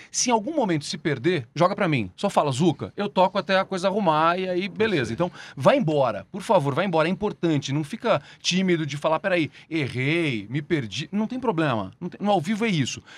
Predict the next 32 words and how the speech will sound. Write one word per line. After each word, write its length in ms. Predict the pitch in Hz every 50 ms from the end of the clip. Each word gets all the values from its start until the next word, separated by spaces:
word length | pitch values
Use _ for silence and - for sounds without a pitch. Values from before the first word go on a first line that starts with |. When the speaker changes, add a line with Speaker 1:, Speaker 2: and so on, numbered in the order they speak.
| - -
Speaker 1:
Se 160 | - - 233
ficou 340 | - - - - 269 277 269
confuso, 680 | - - 226 202 156 - - 165 196 214 208 165 131 131
tá 120 | - 185
faltando 300 | 180 - 196 160 214 220
alguma 160 | 214 180 196
informação, 520 | 180 147 - 180 160 139 - - 196 196 - _
joga 260 | 165 156 233 - 247 240
pra 140 | 247 233
mim, 260 | 208 190 208 247 349 339 _ _
enquanto 220 | 170 151 175 147 151
você 160 | 151 - 151
pega 160 | - 151 139
essa 120 | 147 - -
Speaker 2:
Eu 40 |
Speaker 1:
informação, 420 | 139 - 165 175 180 185 - 202 220
Speaker 2:
chamo 40 | 220
depois 260 | 104 - 92 208 101
de 60 | 95
Speaker 1:
eu 60 | 165 151
vou 100 | 143 185
Speaker 2:
volta. 80 | 175 185
Speaker 1:
relembrar 260 | 175 170 165 160 156
uma 60 | 160
informação, 420 | 156 147 160 170 180 180 170 - 220
eu 40 | 202
vou 100 | 160 156
reforçar 440 | 143 160 147 156 160 143 - 180 160
algo 340 | 160 165 170 180 175 180 180 - _ _ _ _ -
e 60 | 170
vou 160 | 151 156 170
voltar. 420 | 151 175 180 165 - 147 117 101